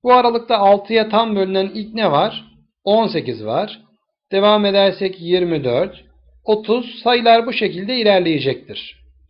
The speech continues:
Bu aralıkta altıya tam bölünen son sayımız da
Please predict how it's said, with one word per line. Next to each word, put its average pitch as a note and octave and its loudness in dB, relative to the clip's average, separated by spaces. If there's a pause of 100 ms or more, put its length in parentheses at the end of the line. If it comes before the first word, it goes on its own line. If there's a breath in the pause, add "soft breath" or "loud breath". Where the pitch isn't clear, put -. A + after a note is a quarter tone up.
(480)
Bu C4 4
aralıkta F#3 0
altıya G#3+ 2
tam A#3+ 0
bölünen E3+ -2
son A#3 -2
sayımız D3+ -4
da A#3+ -2